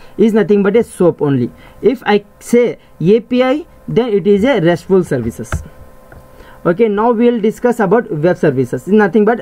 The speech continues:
a soap. Okay, there are two major components in the soap services. One is soap. Okay, one is nothing but the soap is nothing but the actual service,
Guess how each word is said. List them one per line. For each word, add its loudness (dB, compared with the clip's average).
a -2
soap. -2
Okay, 0
there 0
are 0
two 2
major 2
components 0
in 0
the 0
soap -2
services. -2
One 0
is -2
soap. 0
Okay, 0
one 0
is 0
nothing 2
but 0
the -2
soap 0
is -2
nothing 2
but 0
the -2
actual 0
service, -2